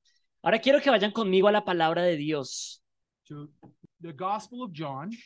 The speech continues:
Speaker 1: Vamos al Evangelio de Juan,
Speaker 2: John chapter three,
Speaker 1: Juan capítulo tres.
Speaker 2: verses twenty-two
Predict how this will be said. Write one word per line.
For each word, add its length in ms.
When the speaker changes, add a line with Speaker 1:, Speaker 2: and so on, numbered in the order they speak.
Speaker 1:
Vamos 240
al 80
Evangelio 400
de 80
Juan, 600
Speaker 2:
John 360
chapter 440
three, 320
Speaker 1:
Juan 380
capítulo 600
tres. 760
Speaker 2:
verses 680
twenty-two 1000